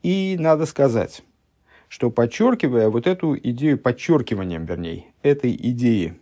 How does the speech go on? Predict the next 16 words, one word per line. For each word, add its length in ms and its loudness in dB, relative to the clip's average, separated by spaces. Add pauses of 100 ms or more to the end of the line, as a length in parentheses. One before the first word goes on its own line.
(880)
связи, 580 2 (180)
освобождения 880 0
как 240 -4
частности 840 -2 (380)
и 640 0 (120)
определяемой 1000 0
как 380 -6 (240)
заповедь, 600 -2
как 200 -8
подобие 600 4
заповеди 540 0
Торы, 340 -4 (800)
в 100 -20
которой 420 4
нет 320 2
прибавления. 800 0